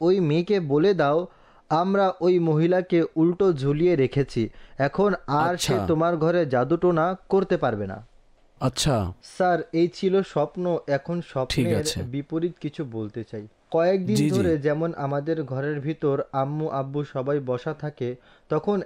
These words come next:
Speaker 1: এক ধরনের
Speaker 2: জি।
Speaker 1: দুর্গন্ধ জাতীয়, যেমন সিগারেট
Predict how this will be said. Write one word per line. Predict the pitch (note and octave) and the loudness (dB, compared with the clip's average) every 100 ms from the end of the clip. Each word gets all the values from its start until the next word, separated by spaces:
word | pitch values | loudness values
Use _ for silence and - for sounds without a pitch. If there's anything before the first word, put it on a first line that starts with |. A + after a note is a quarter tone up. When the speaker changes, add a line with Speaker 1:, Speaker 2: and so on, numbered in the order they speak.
| - | -4
Speaker 1:
এক | E3 F3 | -2 -2
ধরনের | D#3 E3+ F3+ F#3 F#3 - | 0 0 0 -2 0 0
Speaker 2:
জি। | A2+ | 0
Speaker 1:
দুর্গন্ধ | F#2+ D#3+ F3 F3+ | 0 -2 -4 -6
জাতীয়, | E3 C#3 C#3 D#3 B2+ | -2 -2 -4 -6 -4
যেমন | C3 C#3 D3+ C3+ - | -2 -2 -6 -10 -8
সিগারেট | D3 C#3+ E3 E3+ | -6 0 0 0